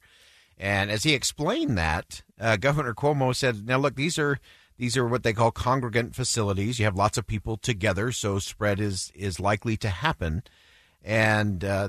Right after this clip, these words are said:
so that kind of sparked this idea, well, wait a minute, should those, uh, recovering, uh, in a rehab center, uh, or in a prison,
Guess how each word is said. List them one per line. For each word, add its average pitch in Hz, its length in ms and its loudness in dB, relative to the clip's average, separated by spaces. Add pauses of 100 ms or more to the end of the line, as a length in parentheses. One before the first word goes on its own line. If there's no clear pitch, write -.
(140)
so - 140 -10
that 226 140 2
kind 208 160 -2
of 147 60 -2
sparked 143 320 4
this 139 180 0
idea, 113 400 2
well, 175 220 0
wait 202 200 -2
a 247 60 -4
minute, 87 340 -4
should 123 300 -4
those, 139 500 -2
uh, 113 280 4
recovering, 127 840 0
uh, 101 560 0
in 107 160 -2
a 101 200 0
rehab 117 540 2
center, 107 440 -2 (440)
uh, 92 220 -2
or 110 180 4
in 110 140 2
a 127 60 0
prison, 135 580 -4